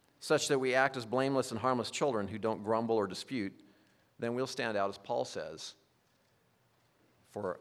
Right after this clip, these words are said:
the evangelists in the world. We will, as he says, shine as lights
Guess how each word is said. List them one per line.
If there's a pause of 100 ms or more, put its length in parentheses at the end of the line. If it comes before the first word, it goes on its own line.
(160)
the
evangelists
in
the
world. (200)
We
will,
as
he
says, (100)
shine
as
lights